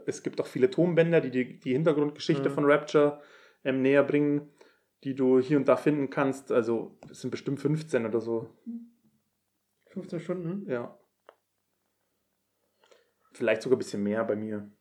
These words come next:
Speaker 2: Okay.
Speaker 1: Aber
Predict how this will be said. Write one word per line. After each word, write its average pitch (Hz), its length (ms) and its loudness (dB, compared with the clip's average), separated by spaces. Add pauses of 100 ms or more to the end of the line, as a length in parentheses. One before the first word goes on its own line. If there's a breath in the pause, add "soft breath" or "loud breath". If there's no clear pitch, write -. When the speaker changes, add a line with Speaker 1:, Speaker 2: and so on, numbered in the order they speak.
(640)
Speaker 2:
Okay. 123 240 -16 (720)
Speaker 1:
Aber 113 600 0